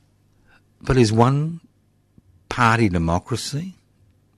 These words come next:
a wonderful thing? Is representative democracy, where you give a representative a signed blank check to make decisions for you for the next three to four years, a wonderful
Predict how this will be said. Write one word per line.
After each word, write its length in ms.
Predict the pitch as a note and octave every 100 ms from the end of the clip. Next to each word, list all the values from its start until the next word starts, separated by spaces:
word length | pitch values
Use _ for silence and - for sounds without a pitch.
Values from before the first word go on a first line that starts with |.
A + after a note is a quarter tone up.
| _ _ _ _
a 60 | F#2+
wonderful 440 | E2+ E2 D#2+ F#2+
thing? 380 | D#2 F2+ G2 D#3+ - _ _ _ _ _ _ _ _ _ -
Is 580 | A#2 A#2 A2+ G#2+ - - _ _ _ _
representative 840 | G#2+ A#2+ C3+ B2 B2 C#3 C#3+ A#2 -
democracy, 640 | F#2 G2 G#2 - C3 D#3
where 120 | B2+
you 120 | G#2+ G2
give 160 | G#2
a 40 | G2+
representative 520 | A2 G#2 G#2 G#2+ F#2
a 60 |
signed 380 | F2 - G2+ F#2+
blank 260 | F#2 F2+ F2+
check 300 | - F#2+ -
to 100 | -
make 160 | F2 F2
decisions 440 | E2+ F2+ E2+ D#2+
for 240 | - F2
you 220 | E2 F#2+ G2+
for 100 | F2
the 80 |
next 200 | E2+ -
three 180 | - F2+
to 80 | E2+
four 240 | - E2+
years, 360 | E2 E2 E2+ F2 -
a 100 | E2
wonderful 640 | E2 E2 D#2+ - D#2+ E2